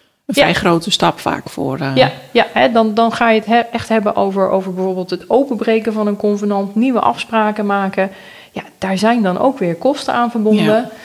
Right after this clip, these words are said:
Speaker 1: Eh, ik had bijvoorbeeld gisteren een meneer aan de lijn en die is, eh, twaalfhonderd euro belastingteruggave misgelopen. Ja, twaalfhonderd euro belastingteruggave tegenover het proces van het openbreken van een convenant en heel die discussie oprakelen.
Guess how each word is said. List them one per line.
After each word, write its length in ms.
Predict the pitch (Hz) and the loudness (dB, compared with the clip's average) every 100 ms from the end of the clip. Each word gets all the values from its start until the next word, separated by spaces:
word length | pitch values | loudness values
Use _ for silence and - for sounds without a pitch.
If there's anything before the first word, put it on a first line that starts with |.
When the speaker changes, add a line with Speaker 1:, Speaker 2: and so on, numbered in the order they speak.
| - - | -20 -20
Speaker 1:
Eh, 100 | - 170 160 - | -14 -12 -12 -14
ik 80 | - | -6
had 120 | 196 | -6
bijvoorbeeld 340 | 170 170 156 | -4 -8 -10
gisteren 420 | - 240 240 180 175 | -4 -4 -4 -6 -2
een 100 | 196 | 0
meneer 240 | 214 175 | 0 -2
aan 220 | 185 175 | -4 -4
de 80 | 170 | -2
lijn 320 | 170 160 160 - | -2 -2 -6 -6
en 180 | 175 165 | -4 -4
die 120 | 160 | -6
is, 160 | 156 - | -8 -8
eh, 80 | 160 - | -8 -10
twaalfhonderd 720 | - 220 220 202 - 175 165 - | -2 2 2 0 -4 -6 -6 -6
euro 340 | 175 160 160 | -6 -4 -4
belastingteruggave 1000 | 170 269 285 226 220 226 226 214 208 208 | 0 -2 -2 -8 -4 -4 -2 -4 -2 -4
misgelopen. 760 | 202 202 190 185 175 175 185 - - - - _ _ _ _ | -4 -4 -4 -2 -2 -4 -10 -12 -20 -20 -20 _ _ _ _
Ja, 360 | - - - - _ _ | -12 -12 -10 -14 _ _
twaalfhonderd 640 | - 214 233 202 202 185 | -4 -2 -2 -2 -4 -2
euro 280 | 202 202 190 | 0 0 0
belastingteruggave 960 | 170 214 233 196 - 180 - 180 202 - | 0 -2 -2 -6 -4 -6 -4 -4 -4 -2
tegenover 600 | 190 190 196 190 196 175 | -2 0 0 0 0 -2
het 120 | 175 - _ - | -4 -8 _ -2
proces 480 | 185 170 254 294 - | 0 2 2 0 0
van 160 | 180 | -4
het 140 | 165 - | -4 2
openbreken 680 | 240 302 202 196 180 170 | 4 4 2 0 0 0
van 160 | 175 175 | -2 -2
een 80 | 170 | 0
convenant 680 | 190 170 185 214 202 170 - | 0 0 2 2 2 -2 -6
en 140 | 185 | -2
heel 220 | 185 196 | 0 0
die 120 | 180 170 | 0 -2
discussie 480 | 180 - 294 269 | -4 -2 -4 -2
oprakelen. 640 | 240 233 226 220 214 202 | -4 -2 -4 -4 -4 -6